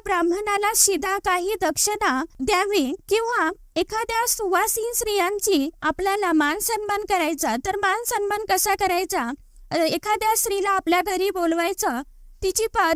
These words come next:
तिचे आपल्याला पाय धुवायचे, हळदी कुंकू लावायचं आणि खणा नारळाने किंवा एखादा ब्लाऊज पीस असा तुम्हाला आता जे, जेवढं शक्य होईल त्याने तिची ओटी भरायची. जमलं तर तुम्ही तिला काही गोडाचा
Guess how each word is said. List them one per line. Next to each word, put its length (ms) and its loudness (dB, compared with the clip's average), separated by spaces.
तिचे 180 -2
आपल्याला 680 0
पाय 220 2
धुवायचे, 420 -2
हळदी 360 0
कुंकू 340 -2
लावायचं 680 0
आणि 420 0
खणा 300 0
नारळाने 800 0
किंवा 300 0
एखादा 420 0
ब्लाऊज 480 0
पीस 280 -2
असा 280 0
तुम्हाला 440 0
आता 280 2
जे, 160 0
जेवढं 360 2
शक्य 300 -2
होईल 380 0
त्याने 240 4
तिची 320 -2
ओटी 280 -2
भरायची. 680 0
जमलं 320 2
तर 200 -2
तुम्ही 320 -2
तिला 240 2
काही 320 0
गोडाचा 720 0